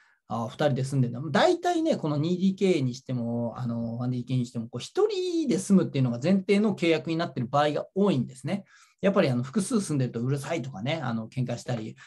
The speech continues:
あの、場合によってはね、あの、「二人で住むんだ」とか言って、あの、喧嘩別れしてね、あの、出てっちゃってすぐに、あの、退去になるとかですね、そういうのもあります。だ-、だと言っても、あの、私の場合はね、全然気にしてないです。あの、「どうぞどうぞ二、三人住んでください」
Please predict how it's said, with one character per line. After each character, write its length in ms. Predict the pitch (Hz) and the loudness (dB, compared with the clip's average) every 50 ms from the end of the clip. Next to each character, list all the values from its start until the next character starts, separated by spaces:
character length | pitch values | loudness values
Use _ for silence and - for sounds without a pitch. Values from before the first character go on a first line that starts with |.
| - _ - | -20 _ -6
あ 140 | 113 117 117 | -2 -2 0
の、 640 | 117 113 113 113 117 117 117 117 117 117 117 117 113 | 0 0 -2 -4 -4 -4 -2 -2 -2 -4 -4 -4 -4
場 140 | - - 131 | -4 0 2
合 60 | 170 | 4
に 120 | 180 175 | 4 6
よ 120 | 185 185 185 | 4 4 4
っ 40 | |
て 80 | 185 170 | 4 2
は 80 | 135 113 | 0 0
ね、 140 | 120 123 | -2 -4
あ 100 | 113 117 | -4 -6
の、 100 | 117 120 120 | -6 -6 -4
「二 140 | - - 156 | -2 -2 -2
人 40 | 143 131 | -2 -2
で 40 | |
住 160 | 123 - 151 147 | -4 -4 0 2
む 80 | 139 | 2
ん 40 | 127 | 2
だ」 80 | 131 - | 2 0
と 80 | - 123 | -4 -6
か 60 | 120 | -6
言 80 | 110 107 | -6 -6
っ 20 | |
て、 140 | - - 117 | -6 -6 -6
あ 60 | 113 117 | -4 -4
の、 240 | 120 117 117 120 - - - - - - _ - | -4 -4 -6 -8 -10 -14 -20 -20 -20 -20 _ -2
喧 140 | - 147 | -2 0
嘩 100 | 139 147 | 2 4
別 260 | 143 143 143 135 139 123 | 4 4 4 2 0 -2
れ 80 | 117 - | -2 -4
し 40 | |
て 100 | - - | -8 -8
ね、 120 | 110 117 113 | -6 -6 -6
あ 120 | 110 110 | -6 -6
の、 120 | 113 117 117 | -8 -4 -2
出 120 | 135 135 | 0 0
て 100 | 131 131 | 0 0
っ 20 | |
ち 80 | 127 - | -4 -6
ゃ 40 | - | -8
っ 40 | - | -10
て 80 | 117 | -10
す 180 | - - - 139 | -10 -6 -4 -2
ぐ 80 | 127 | -2
に、 200 | 117 113 117 117 | -2 -2 -4 -6
あ 60 | 113 113 | -8 -10
の、 100 | 117 - | -10 -4
退 180 | - 131 131 | 0 0 0
去 80 | - 117 | 0 0
に 80 | 117 | 0
な 100 | 120 127 | 0 0
る 100 | 135 131 | 0 -2
と 80 | 131 - | -2 -6
か 80 | - - | -10 -18
で 60 | - | -14
す 120 | - 143 | -10 -8
ね、 40 | 139 | -4
そ 120 | 139 147 | -2 -2
う 20 | 147 | 0
い 60 | 147 | 0
う 20 | |
の 100 | 139 127 113 | 0 0 0
も 160 | 110 117 - - - _ _ _ - | -2 -4 -10 -16 -20 _ _ _ -4
あ 60 | - | -2
り 80 | 131 | -2
ま 80 | 123 123 | -2 -2
す。 100 | - - - | -4 -6 -4
だ-、 340 | 196 190 233 269 - - - - | 0 2 2 2 2 -2 0 2
だ 140 | 226 285 - | 4 4 4
と 100 | - 277 | 4 2
言 100 | 202 - | 0 0
っ 20 | |
て 160 | - - 180 | 0 -2 0
も、 180 | 165 156 135 131 | 2 2 2 2
あ 60 | 127 | 2
の、 80 | 123 127 | 2 2
私 240 | 139 - 185 190 | 0 0 0 0
の 80 | 240 240 | 0 2
場 100 | 254 254 | 2 2
合 40 | 240 | 0
は 80 | 240 | 0
ね、 240 | 226 208 151 131 117 113 | 0 0 -2 -2 -4 -4
全 140 | 123 160 185 | -2 0 0
然 160 | 196 202 190 | 0 0 0
気 100 | - 190 | 0 0
に 80 | 190 185 | 0 2
し 60 | 185 | 2
て 80 | - | 0
な 80 | 185 165 | 0 0
い 40 | 135 | 0
で 60 | - | -2
す。 100 | - 123 | -4 -6
あ 60 | 123 | -6
の、 280 | 123 120 120 123 131 135 - - - _ _ - | -4 -4 -4 -4 -4 -6 -8 -12 -18 _ _ -4
「ど 100 | 277 359 | -2 0
う 20 | |
ぞ 120 | 381 403 349 | 0 2 2
ど 100 | 208 165 | 2 2
う 40 | 147 | 2
ぞ 80 | 143 139 | 2 0
二、 80 | 139 | 0
三 180 | 135 143 143 143 | 0 0 0 0
人 100 | 139 139 | 0 0
住 160 | 135 135 139 | 0 0 0
ん 40 | 127 | 0
で 80 | 123 113 | -2 -2
く 60 | 120 | -4
だ 100 | 123 120 | -6 -4
さ 180 | - 151 156 | 0 2 2
い」 60 | 165 | 2